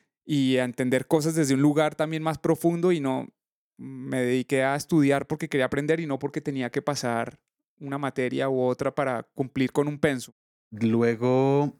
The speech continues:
Speaker 2: de Barcelona, usted vuelve a, a Colombia brevemente y luego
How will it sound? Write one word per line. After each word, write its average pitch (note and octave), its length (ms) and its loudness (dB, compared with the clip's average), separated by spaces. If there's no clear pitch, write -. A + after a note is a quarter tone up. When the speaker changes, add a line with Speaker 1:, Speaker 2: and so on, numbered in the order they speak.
Speaker 2:
de B2 440 0
Barcelona, A2 920 0
usted A2+ 260 -6
vuelve A2 360 2
a, A#2+ 540 -4
a A#2 80 -12
Colombia G#2 640 0
brevemente A#2 800 0
y A#2+ 120 2
luego A2+ 520 0